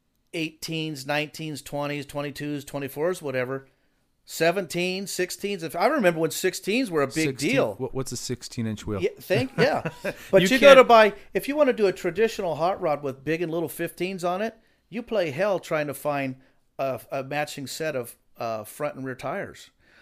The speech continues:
Speaker 1: You'd be luck-, if you're lucky, you can get the same brand, but you're not gonna get the same sidewall and tread pattern. It just, in the old days,
Speaker 2: Yeah.
Speaker 1: everybody used Michelins. You know, you
Speaker 2: Yeah.
Speaker 1: can't, uh, but anymore,
Speaker 2: But, I
Speaker 1: it
Speaker 2: mean, now, I mean, the tire selection is so great that you can,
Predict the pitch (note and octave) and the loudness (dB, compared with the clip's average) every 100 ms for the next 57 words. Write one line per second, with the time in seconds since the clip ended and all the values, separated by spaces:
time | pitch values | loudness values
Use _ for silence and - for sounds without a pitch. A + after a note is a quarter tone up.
0 | _ - F#3+ B3 G#3+ F3 A3 A3+ F3 E3+ | _ -4 -2 2 2 6 6 6 0 -2
1 | A3 G#3 A3 B3 F#3+ E3 E3+ E3 D#3 E3 | -4 -2 0 0 -2 -6 -6 -6 -8 -8
2 | C#3 - E3 D3+ C3 D3+ B2+ A2+ B2+ C3 | -8 -6 -6 -6 -4 -4 -6 -10 -8 -8
3 | C#3 C#3+ B2+ B2+ A#2 - B2 A#2 A#2+ A#2 | -8 -8 -12 -12 -12 -10 -10 -10 -8 -8
4 | A#2 A2 G#2+ - A2+ A2 G2 F#2 A#2 B2 | -8 -10 -10 -10 -12 -12 -14 -14 -14 -12
5 | D3 C3 - - - D3 D3 E3 B3 F#3+ | -10 -10 -14 -20 -10 -2 4 6 6 2
6 | C3+ D#3 - - A2 F#2+ D3 D3+ D#3 D#3+ | -2 -4 -10 -14 -14 -8 -6 -4 -4 -4
7 | D3+ D3 A3 G3 C3+ F#2 - - _ _ | -6 -6 -6 -6 -8 -10 -16 -20 _ _
8 | _ _ _ _ _ C#3 C#3+ C#3 E3+ D3 | _ _ _ _ _ -6 -2 -2 -4 -4
9 | F#3+ - F#3+ E3+ E3+ D3+ E3 F3+ F#3 D3+ | -4 -4 -2 -2 -2 0 0 0 -2 -2
10 | C#3+ F#3+ D3+ C#3 D3 F#3 E3+ B2 B2+ A2+ | -2 -2 -4 -6 -4 -2 -2 -2 -2 -4
11 | A2+ C3+ D3+ F3 - C3 A#2 - A2 G2 | -8 -6 -4 -4 -4 -4 -4 -6 -12 -12
12 | - C#3+ C3 G#2+ G2+ B2 D#3+ - G2+ A2+ | -8 -4 -4 -6 -6 -4 -4 -6 -10 -8
13 | C#3 C#3 F3 | -8 -6 -8